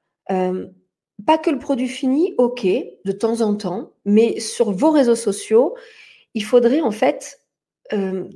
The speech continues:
comment vous dire, me dire finalement, même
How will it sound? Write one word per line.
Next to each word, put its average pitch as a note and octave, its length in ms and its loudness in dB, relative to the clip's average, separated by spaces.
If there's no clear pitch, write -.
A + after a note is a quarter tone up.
comment D4+ 200 -4
vous A#3 100 -2
dire, F3+ 240 -4
me A#3+ 140 6
dire D4 280 4
finalement, B3 560 2
même D#4 400 0